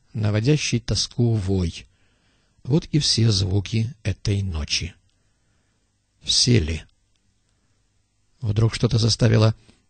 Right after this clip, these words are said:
насторожиться пастуха. Он замер на месте, напряжённо вслушиваясь в тишину пустыни. Да, он не ошибся. Какой-то посторонний,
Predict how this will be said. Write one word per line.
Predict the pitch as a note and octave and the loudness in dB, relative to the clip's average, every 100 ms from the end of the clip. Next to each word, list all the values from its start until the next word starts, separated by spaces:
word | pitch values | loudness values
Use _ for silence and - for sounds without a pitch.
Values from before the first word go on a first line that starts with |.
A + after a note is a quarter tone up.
| _ | _
насторожиться | A2 A2+ - A#2+ B2 A#2+ A#2+ - - D#2 _ | 2 2 4 4 4 4 4 2 0 -4 _
пастуха. | E2+ - E2+ - E2 - _ _ _ _ _ _ _ _ _ _ - | -8 -4 -4 -4 -6 -8 _ _ _ _ _ _ _ _ _ _ -2
Он | G#2+ G#2+ | 0 2
замер | G#2 A2+ A2 G#2 | 2 2 2 2
на | G#2+ | 2
месте, | G#2+ A#2+ - A#2 A#2 - - | 2 2 2 2 0 -2 -2
напряжённо | A2+ A2 G#2 F#2+ G#2+ A2+ A#2 | 0 2 0 2 2 2 2
вслушиваясь | A#2+ - G2+ G2 G#2+ G#2 G#2+ | 2 2 2 -2 -2 0 0
в | - | -2
тишину | - A#2 G#2 F#2+ | -6 -4 -2 -4
пустыни. | F#2 G#2+ - - D2 D2 - _ _ _ _ _ _ _ _ _ _ _ | -2 -4 -2 -4 -4 -8 -12 _ _ _ _ _ _ _ _ _ _ _
Да, | G2+ G2 G2 G#2 - _ _ _ _ _ _ _ _ | -6 -2 0 -2 -6 _ _ _ _ _ _ _ _
он | G#2+ G2+ | 0 0
не | G#2+ A2+ | 2 2
ошибся. | A#2+ - E2+ - - F2+ F#2 _ _ _ _ _ _ _ _ | 2 0 -2 -2 -2 -4 -8 _ _ _ _ _ _ _ _
Какой-то | - A2+ A#2+ A#2 A#2+ | -2 2 4 4 0
посторонний, | - G#2+ - A2 G#2+ A#2 B2+ B2 B2+ | 2 0 2 2 6 6 6 4 4